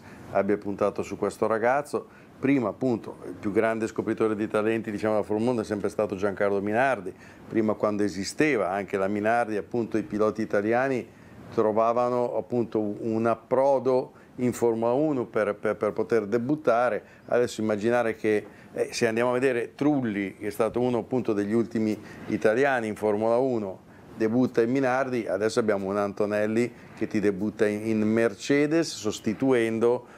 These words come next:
quello che appunto è, è Hamilton. Insomma, è grande cosa, grande responsabilità.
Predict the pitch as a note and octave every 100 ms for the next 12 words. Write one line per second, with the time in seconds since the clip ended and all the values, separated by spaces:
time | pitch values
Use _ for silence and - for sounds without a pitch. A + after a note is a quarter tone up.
0 | - - G2+ G#2 G#2+ A#2 - G#2 G2 G#2+
1 | G#2 G2+ G2 G2 G2 F#2+ F#2+ G#2 G#2+ F#2+
2 | F#2 - G2 A2 A#2 A2 G#2 G#2 G#2 G2+
3 | A#2 C3+ C#3 B2+ - C3 C#3+ C#3+ A#2+ A2
4 | A2+ A2 A2+ A2 A2+ A#2+ A#2+ B2+ C#3 D#3